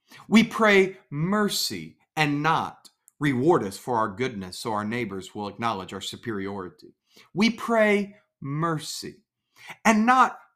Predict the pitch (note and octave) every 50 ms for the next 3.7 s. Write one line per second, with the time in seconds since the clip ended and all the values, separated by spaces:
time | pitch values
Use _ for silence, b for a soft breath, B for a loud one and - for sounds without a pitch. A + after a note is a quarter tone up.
0 | _ _ - E4+ E4+ E4 B3+ - - - B2+ A#2 - - - E3+ D#3+ D3+ C#3+ -
1 | E3+ F3 F3+ D#3+ B2+ A#2+ A#2 - - D#3+ D#3+ E3 E3 D#3+ - A3 G3+ D3 A2+ G#2
2 | F2+ - C2+ A1+ - _ _ _ _ _ _ _ _ _ _ D3 E3+ F3 D#3+ -
3 | - - F#3 F3 E3+ F3 F3 F3 E3+ E3 E3 D#3+ _